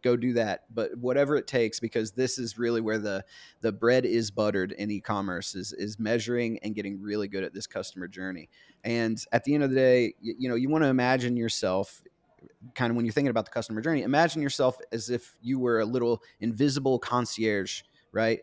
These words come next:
That can follow your customers around wherever they go on the, on, on the internet, but especially on your website. Antici-, you wanna start anticipating what they may need, right? Just like you would if you were in a s-, like, if you were in a store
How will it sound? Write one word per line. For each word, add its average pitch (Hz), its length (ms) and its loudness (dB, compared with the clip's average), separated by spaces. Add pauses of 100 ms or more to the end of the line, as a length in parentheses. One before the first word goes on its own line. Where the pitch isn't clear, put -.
(140)
That 113 120 0
can 113 120 -2
follow 131 420 4
your 117 220 0
customers 110 520 -2
around 104 260 -2
wherever 107 220 0
they 110 60 -2
go 107 180 0
on 101 120 -2
the, 95 160 -8
on, 107 180 -2
on 107 160 -4
the 104 120 -2
internet, 127 420 0
but 107 80 -2
especially 110 440 -2
on 98 120 -4
your 95 100 -6
website. 113 460 -2 (400)
Antici-, 156 340 -2
you 131 120 -2
wanna 156 180 2
start 135 240 0
anticipating 113 880 -4 (400)
what 123 220 0
they 120 100 2
may 107 220 -2
need, 107 420 -2
right? 107 160 0
Just 151 180 -2
like 165 200 0
you 127 80 -6
would 123 240 0
if 113 160 -6
you 123 80 -2
were 113 100 -2
in 110 160 -2
a 104 40 -2
s-, - 260 -8
like, 110 240 -4
if 120 200 -6
you 127 80 -6
were 131 80 -2
in 113 100 -4
a 98 40 -6
store 104 500 -4